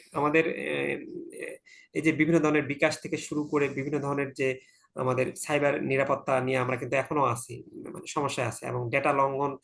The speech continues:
ইলেকট্রনিক পেমেন্ট ব্যবহার করতে অনেকে অনীহা প্রকাশ করে যে, এ, এখনো আমরা, আহ, আমাদের পেমেন্ট সিস্টেমটাকে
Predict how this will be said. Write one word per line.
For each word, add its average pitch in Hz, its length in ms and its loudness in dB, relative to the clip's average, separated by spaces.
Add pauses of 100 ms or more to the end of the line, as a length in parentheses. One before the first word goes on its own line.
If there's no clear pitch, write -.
(300)
ইলেকট্রনিক 156 460 4
পেমেন্ট 143 260 2
ব্যবহার 135 260 4
করতে 127 220 -2
অনেকে 131 440 -2 (240)
অনীহা 139 300 0
প্রকাশ 131 340 -2
করে 117 220 -6 (400)
যে, 123 260 -4 (340)
এ, - 400 -6
এখনো 151 420 2
আমরা, 131 380 0 (460)
আহ, - 60 -6
আমাদের 127 420 -2
পেমেন্ট 147 260 4
সিস্টেমটাকে 131 880 -4